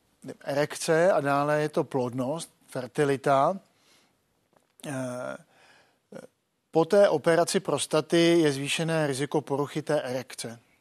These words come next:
To je jasné. Oproti té radioterapii, eh, je to více u té, u, u té radikální prostatektomie. Naopak ta radikální prostatektomie má zase výhody onkologické oproti tomu, tomu záření.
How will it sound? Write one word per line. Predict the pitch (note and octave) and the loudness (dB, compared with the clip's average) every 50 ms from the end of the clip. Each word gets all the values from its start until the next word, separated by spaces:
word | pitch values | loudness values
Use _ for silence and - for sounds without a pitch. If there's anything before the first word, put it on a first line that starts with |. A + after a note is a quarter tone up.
| _ _ | _ _
To | - C#3 | -14 -10
je | C#3 C#3 | -10 -8
jasné. | B2 A2 - - C#3+ C#3 C#3+ | -8 -10 -10 -8 -6 -4 -4
Oproti | - D3 C3 - D#3 D3+ - - D#3 D3+ D3 D#3 D#3 - - - - _ _ | -4 -6 -4 -2 -2 -2 0 0 0 0 0 -2 -4 -8 -16 -20 -20 _ _
té | - C#3 C3 | -6 -4 -4
radioterapii, | B2 A2 A2+ C3+ C#3 C3 - D3+ D3 D#3 D3+ D3 - D#3+ D#3 D#3 D#3 D#3 D#3+ D#3+ E3+ E3+ - _ _ _ _ - - - _ _ | -4 -4 -2 -2 -4 -2 -2 0 2 2 0 0 0 2 2 4 4 4 4 2 0 -2 -8 _ _ _ _ -20 -20 -20 _ _
eh, | - C#3 C3 C3+ C3 | -6 -4 -4 -4 -2
je | - D3 C#3 | -4 -4 -2
to | - D#3 B2+ | -2 -4 -4
více | A2+ A#2 A#2 - - D3+ D3 C#3+ D3 D#3+ F#3 - - | -4 -8 -8 -4 0 2 2 4 4 2 2 0 -4
u | D3+ | -6
té, | - D#3 C#3+ C#3 C#3+ D3+ C#3+ D3 - | -6 -4 -4 -4 -4 -6 -10 -12 -14
u, | C#3 C3+ _ _ _ _ _ - D3 | -14 -14 _ _ _ _ _ -16 -12
u | C3 | -6
té | - D3 C#3+ | -4 -2 0
radikální | C#3+ C3+ C#3+ C#3 - D3+ C#3+ D3+ D#3 D3 B2+ | 0 0 0 0 0 2 2 2 0 -2 -6
prostatektomie. | - B2+ B2 - - C3 C#3 C#3 - - E3 D3+ D#3 D#3+ D#3+ D#3+ E3 E3+ E3 - - - - - - - - _ | -8 -10 -10 -10 -8 -8 -8 -8 -4 -2 -2 0 0 2 2 2 2 2 0 -4 -10 -20 -20 -20 -20 -20 -18 _
Naopak | - C#3 D3+ E3+ E3 - F#3 F3 E3+ - - | -4 -2 -2 -2 0 2 2 2 2 0 -4
ta | - D#3+ C#3+ | -6 -2 -2
radikální | D3 C#3+ D#3 D3+ D#3 D3+ D3+ D#3 D#3+ D3+ | -2 -2 -2 -2 -2 -2 0 -2 -4 -6
prostatektomie | - - D3 A#2+ - D#3+ C#3 C#3+ - - D#3 D3+ D3 D3 D3+ D3+ D3+ | -8 -10 -10 -6 -4 -6 -6 -4 -4 -4 -4 -2 -2 -2 0 0 0
má | D3 D3 C#3+ | 0 0 0
zase | C3+ C#3 - - D#3+ | 0 -2 -2 -4 -4
výhody | C#3+ C#3+ C#3+ D3+ D3+ E3 - | -2 -2 -2 -2 -2 -2 -4
onkologické | C3+ C3+ C3 - - D3 D3 C3+ B2 A2+ B2 A2+ - - - B2+ A2 A2 A2 A2+ A2+ | -4 -8 -8 -2 0 0 2 0 0 -4 -6 -8 -8 -10 -10 -10 -12 -12 -14 -18 -20
oproti | - - - - B2+ B2 - - C3+ | -20 -20 -14 -12 -12 -12 -10 -10 -10
tomu, | A#2 C3 B2 B2+ B2 A#2 A#2+ - _ _ - - - - - - - - | -8 -6 -6 -6 -6 -8 -10 -14 _ _ -20 -20 -20 -20 -20 -20 -10 -8
tomu | C#3+ B2+ C3+ D3 | -6 -4 -2 -2
záření. | C3+ C3 B2 A#2 A#2+ A#2+ A#2+ C3+ B2+ A#2 G#2 G#2 | -2 -2 -2 -2 -4 -4 -4 -4 -4 -6 -8 -12